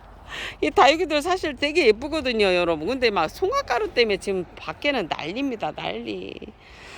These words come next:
자, 여러분, 이제, 아, 어제,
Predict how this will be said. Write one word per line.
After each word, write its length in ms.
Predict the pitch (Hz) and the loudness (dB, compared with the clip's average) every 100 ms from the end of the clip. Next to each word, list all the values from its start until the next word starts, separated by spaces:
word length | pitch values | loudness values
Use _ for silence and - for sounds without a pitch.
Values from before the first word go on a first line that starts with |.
| - | -18
자, 200 | - 175 | -2 4
여러분, 1000 | 170 170 156 165 190 233 214 175 156 156 165 - - - - - - - - - - - - - - - | 4 4 0 -2 -2 -2 -2 -2 -4 -6 -14 -20 -20 -20 -20 -20 -20 -20 -20 -20 -20 -20 -20 -20 -18 -10
이제, 420 | 170 165 165 156 | -2 0 0 -4
아, 360 | 170 180 180 170 | -2 -2 -2 -2
어제, 420 | 165 190 180 170 | -4 -2 -2 -2